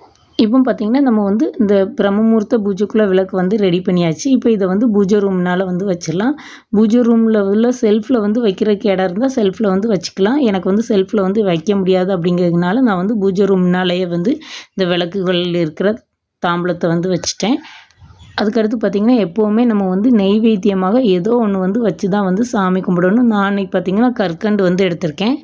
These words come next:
வீட்ல வந்து பழங்கள் எதுவும் இருந்ததுன்னா அதை வந்து வைக்கலாம். இல்லைன்னா அவுள் பொரி அப்படி எதுனாலும் வைக்கலாம். ஏதோ ஒண்ணு வந்து நெய்வேத்தியமா வச்சு நம்ம வந்து சாமி கும்பிடுவோம். ஏன்னா இந்த டைம்ல வந்து நம்ம கிச்சன்ல போய் எதுவும் வந்து செய்ய முடியாது.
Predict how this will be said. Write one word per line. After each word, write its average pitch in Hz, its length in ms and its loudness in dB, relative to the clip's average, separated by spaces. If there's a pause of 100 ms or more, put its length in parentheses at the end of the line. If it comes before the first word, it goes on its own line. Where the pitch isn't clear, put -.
(600)
வீட்ல 226 300 2
வந்து 208 200 -2
பழங்கள் 208 460 -2
எதுவும் 208 240 0
இருந்ததுன்னா 190 380 0
அதை 202 140 0
வந்து 185 240 0
வைக்கலாம். 196 420 0
இல்லைன்னா 196 320 0
அவுள் 190 300 2
பொரி 196 300 0
அப்படி 180 220 0
எதுனாலும் 190 440 0
வைக்கலாம். 196 320 -2
ஏதோ 202 260 2
ஒண்ணு 190 220 0
வந்து 190 240 0
நெய்வேத்தியமா 190 720 0
வச்சு 180 300 -2
நம்ம 185 240 0
வந்து 190 180 0
சாமி 185 340 -2
கும்பிடுவோம். 185 380 0
ஏன்னா 214 180 0
இந்த 208 260 0
டைம்ல 214 400 0
வந்து 208 200 0
நம்ம 208 200 2
கிச்சன்ல 214 460 0
போய் 214 220 0
எதுவும் 196 220 0
வந்து 220 160 2
செய்ய 208 340 0
முடியாது. 190 460 0